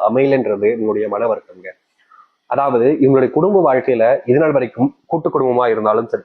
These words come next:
இல்ல தன்னுடைய அப்பா அம்மா, தன்னுடைய தாத்தா பாட்டி, தானு, தம் பிள்-, அஹ்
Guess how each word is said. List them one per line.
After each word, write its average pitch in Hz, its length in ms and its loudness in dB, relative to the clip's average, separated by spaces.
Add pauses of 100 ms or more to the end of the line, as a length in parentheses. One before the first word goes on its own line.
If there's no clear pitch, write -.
இல்ல 117 260 0
தன்னுடைய 113 320 0
அப்பா - 160 -2
அம்மா, 135 360 -2
தன்னுடைய 113 280 0
தாத்தா 110 260 -2
பாட்டி, 117 460 -4
தானு, 120 420 -4
தம் 107 200 -4
பிள்-, 117 220 -4
அஹ் 113 220 -4